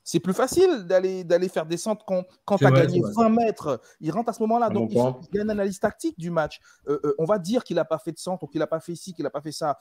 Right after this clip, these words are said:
Speaker 1: Mais quand lui, il était sur le terrain, il y avait vingt mètres de moins. Et, et Bordeaux jouait
Speaker 3: Mhm.
Speaker 1: vingt mètres plus bas. Euh, donc, du coup, euh, forcément, il avait les mecs dans les pattes. Il, il, il a défendu. Et franchement,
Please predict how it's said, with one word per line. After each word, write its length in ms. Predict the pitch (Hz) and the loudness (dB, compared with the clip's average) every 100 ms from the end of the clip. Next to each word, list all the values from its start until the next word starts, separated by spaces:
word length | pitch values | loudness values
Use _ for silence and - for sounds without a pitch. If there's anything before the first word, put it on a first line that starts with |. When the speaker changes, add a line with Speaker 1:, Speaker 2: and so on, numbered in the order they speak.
| _ | _
Speaker 1:
Mais 80 | - | -6
quand 160 | 139 262 | 2 2
lui, 180 | 220 277 | 4 2
il 80 | |
était 160 | 196 185 | 2 0
sur 160 | - 147 | -4 -4
le 100 | 147 | -2
terrain, 300 | 151 170 453 - _ _ - | 0 2 0 -2 _ _ -2
il 80 | |
y 40 | 151 | 2
avait 160 | 156 180 | 4 4
vingt 160 | 220 | 4
mètres 200 | 294 220 | 4 2
de 80 | 277 | 0
moins. 280 | 262 247 269 - _ _ | 2 2 0 -6 _ _
Et, 140 | - 156 156 | -10 -4 -4
et 40 | |
Bordeaux 380 | 147 135 160 262 | -4 -4 -2 0
jouait 140 | 226 | 2
Speaker 3:
Mhm. 40 | 165 | 4
Speaker 1:
vingt 100 | 233 | 2
mètres 180 | 240 _ | -2 _
plus 140 | 254 | -4
bas. 260 | 185 233 233 - _ _ _ - | 4 4 2 -8 _ _ _ -2
Euh, 60 | 151 | 0
donc, 220 | 151 185 147 | 0 -2 -2
du 100 | 170 | -4
coup, 320 | 277 285 233 | -2 -2 -2
euh, 520 | 202 113 175 180 175 | -4 -6 -8 -8 -8
forcément, 360 | 196 185 175 302 | -8 -2 2 4
il 120 | 156 | 4
avait 140 | 147 | 2
les 100 | 147 | 2
mecs 160 | 147 139 | 0 -2
dans 120 | 143 | -2
les 100 | 143 | -2
pattes. 400 | 180 269 320 - - - | 2 2 2 -4 -20 -14
Il, 100 | 147 151 | -10 -8
il, 180 | 156 151 | -8 -2
il 100 | 156 | 0
a 60 | 151 | 2
défendu. 400 | 160 156 170 311 | 0 -2 -2 -4
Et 120 | 143 | -6
franchement, 500 | - 135 - 190 392 | -6 -8 -2 0 0